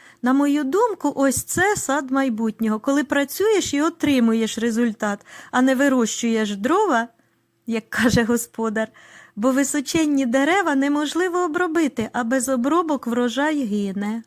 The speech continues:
осипається, гніє, чи в когось не так, поділіться досвідом. У нас високі плодові дерева ростуть ще й для тіні, але для тіні можна посадити не плодові дерева, щоб не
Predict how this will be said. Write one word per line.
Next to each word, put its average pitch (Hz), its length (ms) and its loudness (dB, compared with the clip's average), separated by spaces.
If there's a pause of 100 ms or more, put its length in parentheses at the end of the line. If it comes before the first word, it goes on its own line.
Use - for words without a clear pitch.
осипається, 254 880 -4
гніє, 233 520 2
чи 277 160 -6
в 254 60 -8
когось 320 340 0
не 320 140 -2
так, 196 300 -4
поділіться 214 640 -2
досвідом. 185 680 -6 (800)
У 240 40 -2
нас 349 240 -2
високі 320 380 -2
плодові 269 460 -2
дерева 277 460 0
ростуть 247 360 -4
ще - 180 -6
й 254 40 -4
для 277 200 0
тіні, 202 480 -2 (280)
але 294 220 0
для 330 180 0
тіні 427 300 -2
можна 349 300 -2
посадити 339 680 -2
не 320 160 -2
плодові 320 520 0
дерева, 247 540 0
щоб 240 300 -4
не 262 220 2